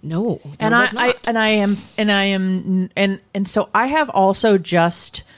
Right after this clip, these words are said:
Speaker 2: read a book called Daisy Jones and the Six. And it is not a horror book. It's a very good fiction book.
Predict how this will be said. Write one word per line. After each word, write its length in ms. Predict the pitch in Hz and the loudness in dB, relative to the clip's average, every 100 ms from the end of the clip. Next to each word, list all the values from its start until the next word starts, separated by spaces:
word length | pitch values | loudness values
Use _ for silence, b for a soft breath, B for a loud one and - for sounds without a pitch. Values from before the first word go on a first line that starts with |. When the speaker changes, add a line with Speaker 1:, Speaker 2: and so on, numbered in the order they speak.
| b | b
Speaker 2:
read 540 | - 165 165 165 165 - | -4 0 2 4 2 0
a 80 | 165 | -4
book 280 | 151 156 - | 0 -2 -2
called 400 | - 151 151 139 | -2 0 0 -2
Daisy 340 | 160 151 151 | 0 0 -2
Jones 360 | 139 160 147 156 | -2 -2 0 -2
and 140 | 147 | -4
the 60 | 143 | -6
Six. 580 | - - - - - - _ B B B B B - | -6 -8 -8 -12 -14 -14 _ B B B B B -6
And 360 | 180 170 170 | -2 0 0
it 140 | - 190 | 2 2
is 140 | 175 | 4
not 180 | 180 185 | 4 2
a 80 | 180 | 2
horror 380 | 180 170 151 143 | 2 2 2 0
book. 440 | - - - - B B - | -2 -6 -6 -10 B B -6
It's 160 | 180 | -2
a 40 | 175 | -2
very 400 | 151 180 180 170 | 0 2 2 0
good 380 | 165 160 156 147 | 0 0 0 -2
fiction 400 | 170 - 160 147 | -6 -4 -6 -6
book. 300 | - - | -8 -10